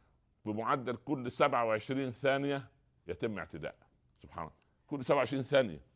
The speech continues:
اعتداء من زوج على زوجته بالضرب وبالإهانة. وعملوا إحصائية وجدوا أن تسعة وأربعين بالمئة من هذه الاعتداءات اعتداءات نفسية، يوبخها، يقلل من شأنها، ي-، ي-، يشتمها، يتعدى عليها. طيب،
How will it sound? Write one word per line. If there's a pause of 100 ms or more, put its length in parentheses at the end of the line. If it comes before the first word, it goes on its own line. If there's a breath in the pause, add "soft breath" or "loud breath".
(240)
اعتداء
من
زوج
على
زوجته (160)
بالضرب
وبالإهانة. (320 soft breath)
وعملوا
إحصائية
وجدوا (320 soft breath)
أن
تسعة
وأربعين
بالمئة
من
هذه
الاعتداءات (340 loud breath)
اعتداءات
نفسية، (760)
يوبخها، (160)
يقلل
من
شأنها، (300 soft breath)
ي-،
ي-،
يشتمها، (260 soft breath)
يتعدى
عليها. (300)
طيب،